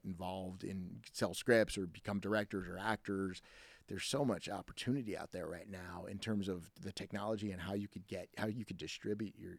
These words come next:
your stuff that, I, you know, when, when, when I was doing it,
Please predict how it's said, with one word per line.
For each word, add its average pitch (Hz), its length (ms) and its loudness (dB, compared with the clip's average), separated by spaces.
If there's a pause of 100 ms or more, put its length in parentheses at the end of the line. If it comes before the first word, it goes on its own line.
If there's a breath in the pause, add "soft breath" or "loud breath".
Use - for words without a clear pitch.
your 95 140 -6
stuff 104 600 -4
that, 98 200 -2 (640 soft breath)
I, - 60 -10 (100)
you 113 140 0
know, 107 100 2
when, 110 280 2
when, 101 380 0 (120)
when 92 180 -6
I 123 140 6
was 104 260 4 (500)
doing 95 320 -2
it, 92 180 -8